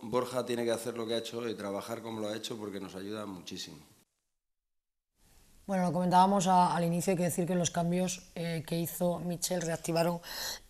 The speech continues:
Speaker 2: <coughs> al conjunto blanqueazul, tanto la entrada de Juanpi, Ontiveros, que también estuvo estuvo muy bien, y el propio Borja,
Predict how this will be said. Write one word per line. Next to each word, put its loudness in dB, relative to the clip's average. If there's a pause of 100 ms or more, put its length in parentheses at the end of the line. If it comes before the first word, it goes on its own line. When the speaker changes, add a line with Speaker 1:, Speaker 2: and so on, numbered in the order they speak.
(140)
Speaker 2:
<coughs> 12
al 0
conjunto 0
blanqueazul, 2
tanto 0
la -2
entrada -2
de -2
Juanpi, 0
Ontiveros, -2
que -16
también -8
estuvo -6 (640)
estuvo -4
muy -2
bien, 2
y 0
el -4
propio 4
Borja, -4